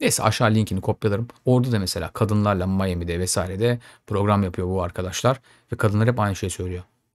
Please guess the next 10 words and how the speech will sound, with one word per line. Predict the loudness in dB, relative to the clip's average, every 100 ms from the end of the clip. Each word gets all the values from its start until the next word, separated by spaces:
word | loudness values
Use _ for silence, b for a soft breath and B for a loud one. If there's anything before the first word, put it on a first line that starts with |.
| 2
"Niye | 6 6
ya? | 4
Siz | 2 2 4
de |
yapmıyor | 4 6 6
musunuz? | 6 -2 -6
Siz | -6 -4 -4
de |
ulaşmıyor | -2 -2 -2 -4
musunuz?" | -2 -4 -6